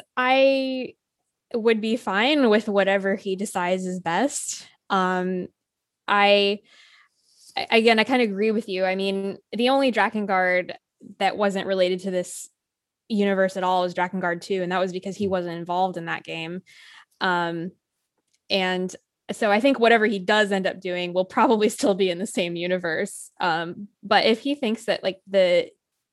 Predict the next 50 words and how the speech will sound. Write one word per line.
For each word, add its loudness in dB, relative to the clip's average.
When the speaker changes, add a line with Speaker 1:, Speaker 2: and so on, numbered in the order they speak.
Speaker 1:
Nier 0
story 0
is 0
done, -4
like, 2
I 2
think -4
I -2
can -10
respect -8
that. -4
Um, -6
I -6
mean, -4
I 6
cannot -2
see -2
a 4
way 2
for -6
the -2
series -2
to -8
continue, -4
but 0
who 4
knows? 4
Uh, 4
I 0
mean, -2
he's, -6
he's -10
crazy -4
smart -8
and -10
intelligent, -8
so -8
he -8
might, -8
he, -6
he 2
will 4
find 0
a 4
way 4
if -2
he -10
wants -8
to. -6
<laughs> -20